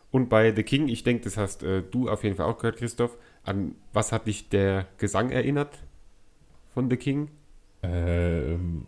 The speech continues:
Speaker 2: ich hab, mir ist es schwer gefallen, ich hab die Donuts und Dropkick Murphys
Speaker 1: Ja, die
Speaker 2: als
Speaker 1: Dropkick
Speaker 2: Referenzen
Speaker 1: Murphys, genau.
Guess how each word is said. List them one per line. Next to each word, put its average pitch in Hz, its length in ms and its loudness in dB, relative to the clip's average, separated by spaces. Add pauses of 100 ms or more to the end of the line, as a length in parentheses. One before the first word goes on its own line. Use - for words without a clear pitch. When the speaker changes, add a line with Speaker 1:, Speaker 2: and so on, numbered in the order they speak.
Speaker 2:
ich - 160 -6
hab, - 220 -2 (640)
mir 117 140 2
ist 135 120 4
es 127 100 -4
schwer 131 160 6
gefallen, 143 240 4
ich 117 80 2
hab 110 200 2
die 110 220 4
Donuts 143 600 2
und 104 280 0
Dropkick 113 340 2
Murphys 110 260 6
Speaker 1:
Ja, 113 120 8
die 165 280 2
Speaker 2:
als 117 180 6
Speaker 1:
Dropkick 127 160 4
Speaker 2:
Referenzen 127 380 4
Speaker 1:
Murphys, 156 160 0
genau. 90 220 -2